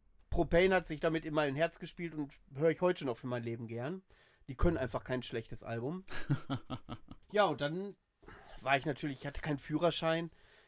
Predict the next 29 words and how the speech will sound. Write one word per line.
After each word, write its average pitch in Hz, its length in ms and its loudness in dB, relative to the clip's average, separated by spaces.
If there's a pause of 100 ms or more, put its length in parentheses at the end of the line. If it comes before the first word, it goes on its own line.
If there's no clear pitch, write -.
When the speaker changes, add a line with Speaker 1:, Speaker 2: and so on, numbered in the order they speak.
(520)
Speaker 1:
an, 147 440 0
äh, 127 340 -2
die 135 160 -8
örtliche 147 400 0
Disco 160 340 0
gebunden, 127 440 -4
wen 127 100 0
die 131 80 -6
da 123 120 0
so 131 120 -6
geholt 135 320 2
haben. 110 360 -6 (200)
Speaker 2:
Mhm. 127 480 0
Speaker 1:
Und, 135 240 2 (260)
äh, 131 300 0
im 131 160 -2
Laufe 135 260 4
der 127 120 -2
Zeit 147 440 2 (480)
bin 147 100 -12
ich 151 140 -2
dann 143 220 2
mehr 156 160 4
und 156 160 -2
mehr 143 140 0
in 139 60 -2
diese 127 200 -6
Grufti-Szene 196 680 -2
abgerutscht. 185 640 -6